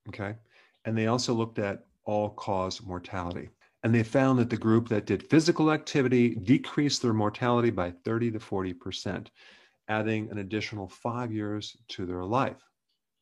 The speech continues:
So that's pretty cool. But why? Well,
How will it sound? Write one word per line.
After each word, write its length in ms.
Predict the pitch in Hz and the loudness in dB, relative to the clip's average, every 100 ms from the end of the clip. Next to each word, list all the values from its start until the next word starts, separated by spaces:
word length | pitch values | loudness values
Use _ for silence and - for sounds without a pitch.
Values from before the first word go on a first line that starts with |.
| _ | _
So 120 | 131 | 0
that's 100 | 151 | 0
pretty 220 | - 110 | -2 -10
cool. 300 | - 92 120 _ _ _ _ _ _ | -6 -8 -8 _ _ _ _ _ _
But 100 | 104 | -6
why? 420 | 107 151 170 - - _ _ _ _ _ | 0 0 0 -4 -14 _ _ _ _ _
Well, 340 | 113 143 - | 0 0 0